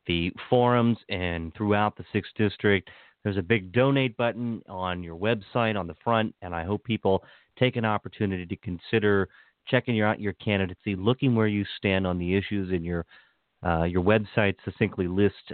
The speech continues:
uh, your, many of your positions on the issues. And I'm glad to see that someone with your background, with your experience, and with your integrity is running for the right reasons and to step up and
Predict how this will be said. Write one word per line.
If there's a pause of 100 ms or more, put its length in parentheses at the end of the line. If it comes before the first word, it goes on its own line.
(100)
uh,
your,
many
of
your
positions (640)
on
the
issues. (540)
And
I'm
glad
to (100)
see
that (200)
someone
with
your
background,
with
your
experience,
and
with
your
integrity (500)
is (200)
running (100)
for
the
right
reasons (160)
and
to
step
up (460)
and